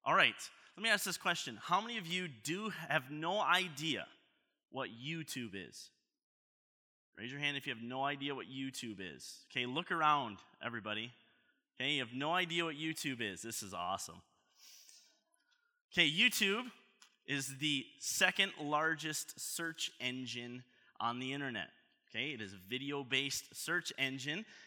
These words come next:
and Google is number one. So when you say, "I'm going to Google something," that's what you're gonna do. Most of you still have no idea what I'm talking about.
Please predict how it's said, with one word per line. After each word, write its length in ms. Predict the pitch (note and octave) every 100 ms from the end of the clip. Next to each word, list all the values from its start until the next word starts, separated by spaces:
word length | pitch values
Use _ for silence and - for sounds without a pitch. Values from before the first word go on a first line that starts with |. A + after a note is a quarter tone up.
| - B2
and 400 | C3+ F3 G3 B2+
Google 380 | F3 F3+ F3+
is 160 | E3+ D#3
number 260 | E3+ E3+ E3
one. 460 | E3+ F3+ D3 F#2 - - - - _ _
So 360 | - B2 B2 -
when 160 | A#2+ C3+
you 140 | C#3+
say, 260 | - D3+ C#3+
"I'm 220 | C#3+ D3
going 200 | D3 D3
to 100 | C3+
Google 480 | C3 E3+ F#3 D#3+ D3+
something," 520 | D3+ C#3+ C3 D#3+ G#3+ - - - _ _ _ _ _ _
that's 240 | A2+ A2+ C3
what 160 | A2
you're 100 | A#2+
gonna 240 | A2+ A2 A#2+
do. 260 | E3+ A#2+
Most 260 | F#2+ A2+ -
of 80 | A2
you 80 | A2+
still 240 | - C#3+
have 160 | B2+ G#2
no 120 | G2+
idea 220 | G2 G2
what 80 | F#2+
I'm 100 | F#2+
talking 340 | A2 G2+ G2+
about. 280 | F2+ F2 -